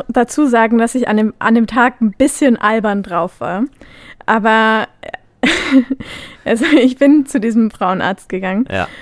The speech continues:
Speaker 1: Und er war schon sehr, ähm, irgendwie war da alles so alternativ, aber auch sehr modern.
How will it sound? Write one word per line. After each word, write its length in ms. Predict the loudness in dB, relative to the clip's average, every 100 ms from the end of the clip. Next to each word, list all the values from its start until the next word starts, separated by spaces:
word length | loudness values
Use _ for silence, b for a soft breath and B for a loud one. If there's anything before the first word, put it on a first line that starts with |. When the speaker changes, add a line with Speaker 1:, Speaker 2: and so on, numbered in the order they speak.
| B -2
Speaker 1:
Und 120 | 2
er 120 | 2
war 180 | 2 0
schon 260 | 2 2 4
sehr, 460 | 4 2 2 0 -4 -18 _ _ _ _ _ _ -16 -4
ähm, 520 | 0 0 0 0 -2 -8 -20 -20 -4
irgendwie 440 | 2 4 4 2
war 240 | 4 4 4
da 120 | 2
alles 340 | 2 0 -2
so 180 | 0 0
alternativ, 960 | 2 0 0 0 0 -4 -2 2 2 2
aber 260 | 0 4 2
auch 120 | 2
sehr 220 | 0 0
modern. 560 | 2 0 0 2 4